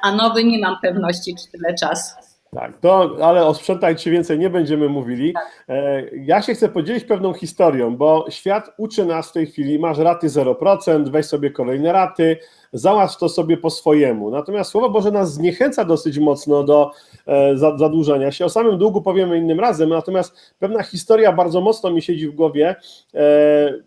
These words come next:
Speaker 2: anioł przychodzi do Pana Boga, bo w niebie jest taki wielki skarbiec. Złoto, dolary, złotówki, wszystko tam jest, tak? I przychodzi anioł i mówi: „Panie Boże, bo ten Artur to się tak modli już o tą nową zmywarkę i modli, i modli,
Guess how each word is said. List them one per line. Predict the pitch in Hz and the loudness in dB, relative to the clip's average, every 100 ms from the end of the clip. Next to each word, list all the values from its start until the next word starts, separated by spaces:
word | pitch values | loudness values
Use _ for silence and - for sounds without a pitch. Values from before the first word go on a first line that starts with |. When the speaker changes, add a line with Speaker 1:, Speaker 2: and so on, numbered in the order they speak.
| _ _ _ - | _ _ _ -8
Speaker 2:
anioł | 165 247 240 | -4 -2 -2
przychodzi | - 202 214 190 | -2 -2 0 0
do | 208 | -2
Pana | 202 190 | 0 0
Boga, | 156 160 175 | 2 2 2
bo | 180 | -2
w | 156 | -4
niebie | 165 214 | -4 -2
jest | 220 214 | -2 -4
taki | - 156 | -8 -4
wielki | 233 247 226 | -4 -4 -8
skarbiec. | - 175 147 113 104 _ _ _ | -2 0 0 -2 -10 _ _ _
Złoto, | 147 196 190 180 | 0 2 2 -2
dolary, | 165 185 190 180 | -2 2 2 2
złotówki, | 175 180 185 196 - 190 180 | 0 -2 -2 -6 -6 -10 -10
wszystko | - 226 170 | -4 -4 -4
tam | 156 131 | -4 -2
jest, | 113 - | -4 -4
tak? | 156 170 - - - | -4 -6 -8 -20 -16
I | 147 | -16
przychodzi | - 220 220 202 | -4 0 0 0
anioł | 208 226 208 208 _ - | 2 4 2 0 _ -8
i | 165 | -4
mówi: | 202 | -4
„Panie | 165 202 214 | -2 2 4
Boże, | 233 220 220 | 4 4 2
bo | 180 | 2
ten | 190 208 196 | 0 -2 -2
Artur | - 214 214 214 | 0 0 0 -4
to | 208 | -2
się | 202 | -4
tak | 175 | -2
modli | 170 233 202 | 2 2 2
już | 214 202 | 0 2
o | 190 | 0
tą | 190 196 | 0 0
nową | 202 196 | 0 0
zmywarkę | 170 185 180 185 190 190 | 0 0 0 0 0 -2
i | |
modli, | 180 208 220 190 196 | 2 4 4 0 -4
i | 170 | -2
modli, | 180 214 196 202 | 0 0 0 -4